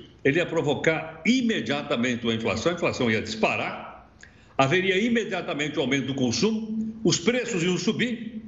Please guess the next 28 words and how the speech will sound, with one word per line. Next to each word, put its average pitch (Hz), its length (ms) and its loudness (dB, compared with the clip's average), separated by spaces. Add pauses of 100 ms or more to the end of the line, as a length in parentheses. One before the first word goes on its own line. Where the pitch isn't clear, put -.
(120)
e 175 120 4
a 170 80 2
gente, 180 320 0
então, 160 440 2
ia 151 260 0
cair 143 300 -2
numa 139 160 0
situação 131 360 2
muito 156 240 -2
pior 135 320 2
do - 100 -8
que 160 80 -4
nós 135 160 2
estamos. 78 300 0 (640)
No 151 180 4
passado, 185 840 -2 (460)
no 127 160 2
passado, 180 480 2
o 220 40 2
governo 208 320 0
fabricava. 220 920 -4 (420)
"Ah, 196 160 4
não 202 120 0
tem 185 160 4
dinheiro? 214 240 0
A 151 40 -4
gente 180 120 -6
fabrica." 208 360 -4